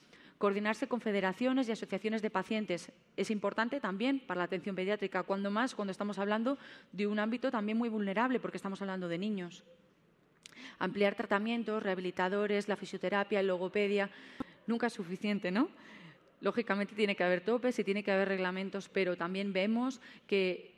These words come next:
sería fantástico si se pudiera incrementar, pues, lo que hay actualmente. En este caso, también os digo que en Cantabria, que cada comunidad,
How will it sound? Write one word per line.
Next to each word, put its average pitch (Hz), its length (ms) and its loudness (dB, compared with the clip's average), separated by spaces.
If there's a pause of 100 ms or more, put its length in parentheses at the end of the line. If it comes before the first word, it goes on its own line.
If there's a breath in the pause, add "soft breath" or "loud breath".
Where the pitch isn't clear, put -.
(420)
sería 196 320 2
fantástico 202 520 -2
si 170 100 -6
se 190 60 -2
pudiera 180 300 -2
incrementar, 190 560 -2 (300 loud breath)
pues, - 180 -6
lo 180 160 2
que 196 100 2
hay 196 140 4
actualmente. 196 640 0
En 196 80 0
este 190 160 -2
caso, 202 240 -4
también 190 240 -4
os 185 100 -2
digo 196 160 0
que 202 80 -2
en 185 60 -4
Cantabria, 196 360 4
que 202 120 0
cada 170 180 2
comunidad, 180 540 0